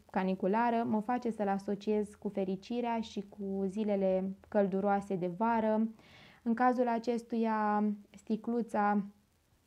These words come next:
reprezintă foarte bine și esența acestui parfum. În, uh,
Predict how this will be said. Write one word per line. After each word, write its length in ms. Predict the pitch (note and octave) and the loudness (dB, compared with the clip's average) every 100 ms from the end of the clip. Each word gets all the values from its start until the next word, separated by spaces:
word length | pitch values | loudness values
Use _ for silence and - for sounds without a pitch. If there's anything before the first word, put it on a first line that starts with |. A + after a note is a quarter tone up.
| _ _ | _ _
reprezintă 640 | - A3 A3 G#3+ A3+ A3+ G#3+ | -2 0 2 2 2 2 0
foarte 380 | - G#3+ G#3+ G#3+ | -2 -2 0 -4
bine 300 | G#3+ G#3 G3+ | -2 0 0
și 240 | G3+ - | -2 -4
esența 520 | G3 F#3+ A#3+ A3+ A3 | -4 -2 2 2 2
acestui 640 | G3 F#3+ G3+ G3+ G#3 F#3+ F#3+ | 0 0 -4 -2 0 0 0
parfum. 580 | G3 F#3+ - B3 B3 B3 - - - - _ _ - | -2 -2 -2 -2 0 -2 -6 -20 -20 -20 _ _ -6
În, 240 | B3 B3+ | 2 4
uh, 560 | B3+ A#3 A3 A3 G#3+ | 4 4 2 2 0